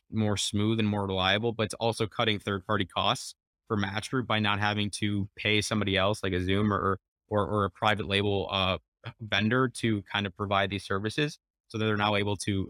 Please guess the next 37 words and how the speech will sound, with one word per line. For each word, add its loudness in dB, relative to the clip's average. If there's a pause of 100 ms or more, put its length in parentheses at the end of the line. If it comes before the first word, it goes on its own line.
uh, -6
again, 0
in-, 0
internalize 0
that. 0 (360)
Um, 2
the 4
other 4
thing 2
that, 2
that -4
Hyperconnect -2 (320)
has, 2
uh, -2
that, 2
that 0 (100)
Match 2
Group -4
wanted -2
access -2
to 0 (280)
was -2 (100)
a, -2
an 0
innovation 0
incubation 0
arm -2
where, 0 (260)
where 0
they 2
really 4
focus -2
a 0
lot 4
of 0
their 0
time. 2